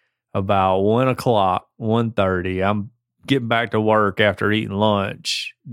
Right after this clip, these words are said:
Deidre texts me and was like, "Hey, the H R called. Court, which was supposed to be on Friday, is postponed because they missed in the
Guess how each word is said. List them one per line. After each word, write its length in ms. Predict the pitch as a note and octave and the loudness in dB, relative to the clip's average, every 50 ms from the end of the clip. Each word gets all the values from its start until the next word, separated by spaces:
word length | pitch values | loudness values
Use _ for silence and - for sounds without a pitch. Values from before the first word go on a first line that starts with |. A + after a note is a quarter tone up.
| A2 - _ _ - | -16 -16 _ _ 0
Deidre 300 | A2+ A2+ B2 A#2+ A#2 G2+ | 2 2 2 2 0 -2
texts 380 | - A2 G2+ G2 - G#2+ - - | 0 0 0 0 0 -4 -6 -4
me 120 | G2+ G2+ | -2 0
and 100 | G2+ F#2+ | 0 0
was 140 | G2 G2+ F#2+ | -2 -2 0
like, 200 | G#2 G#2 G#2+ G#2 - | 0 0 0 0 0
"Hey, 380 | D#3 D#3 C#3+ B2+ A#2+ G2+ - _ _ _ _ _ _ _ _ _ _ _ _ _ _ _ _ _ _ | 0 2 2 2 0 0 -2 _ _ _ _ _ _ _ _ _ _ _ _ _ _ _ _ _ _
the 120 | - C#3+ C#3 | 0 2 2
H 200 | C3+ C3 - D#3 | 2 2 2 2
R 200 | D3+ D3 D3 C3+ | 2 2 2 0
called. 640 | - A#2 A2 G#2+ G#2+ G#2+ G#2 G#2 G2+ G2+ G#2+ B2 - _ - | 2 2 4 4 4 4 4 4 2 2 0 -4 -10 _ -6
Court, 480 | - C#3 C#3+ D3 C#3 B2 A2+ - - - | -2 0 2 4 4 4 2 0 -2 -4
which 180 | A2 G2+ - | -6 -6 -4
was 100 | - G#2 | -6 -6
supposed 240 | - - A2+ G2+ - | -2 0 0 0 0
to 60 | - | 0
be 120 | G2+ G#2+ G#2 | 0 0 0
on 160 | G2+ G2+ G2+ | 2 0 0
Friday, 540 | - - A#2+ A#2+ A#2+ A2+ G#2 G2+ G2 G2 G2+ | 0 2 4 4 4 4 2 2 0 0 -2
is 120 | G2+ F#2+ - | -4 -4 -4
postponed 760 | - A#2+ A2 G#2 - - - C#3 B2 G#2+ G2+ G2 F#2+ F#2+ | -2 0 0 0 -2 -2 0 0 0 0 -2 -2 -4 -4
because 500 | G2 G#2 G2+ - A2 G2+ G#2 G#2 F#2 G#2 | -4 -6 -4 -2 -2 0 0 -2 -2 -2
they 220 | G#2 A#2+ C3+ F3+ G3 | -2 0 0 0 0
missed 480 | D#3 D3 D#3 C3+ A2+ A2 G#2+ - - - | 0 2 2 2 2 2 0 0 0 -2
in 100 | B2 A2 | -2 0
the 300 | A#2 A2+ A2 G#2 G#2 | 0 0 2 2 2